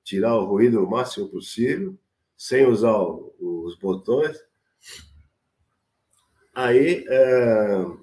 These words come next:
eu falei, "Bom, a música, como é que eu vou fazer com a música?"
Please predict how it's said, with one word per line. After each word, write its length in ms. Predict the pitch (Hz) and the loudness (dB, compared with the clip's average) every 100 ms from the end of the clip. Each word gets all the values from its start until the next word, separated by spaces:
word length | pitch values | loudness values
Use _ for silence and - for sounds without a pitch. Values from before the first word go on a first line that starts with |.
| _ | _
eu 60 | - | -14
falei, 280 | 131 127 127 | -4 0 0
"Bom, 160 | 131 95 | 0 -2
a 100 | 98 | 0
música, 720 | 123 156 107 87 90 87 - _ _ _ _ _ _ _ - | 0 0 -2 -8 -8 -12 -14 _ _ _ _ _ _ _ -12
como 120 | 147 | -10
é 40 | |
que 60 | 147 | -4
eu 60 | 127 | -4
vou 120 | 127 | -4
fazer 320 | 120 101 127 | -4 -4 -4
com 100 | - | -4
a 120 | 110 | -8
música?" 640 | 87 90 82 82 - 78 | -4 -4 -6 -10 -18 -20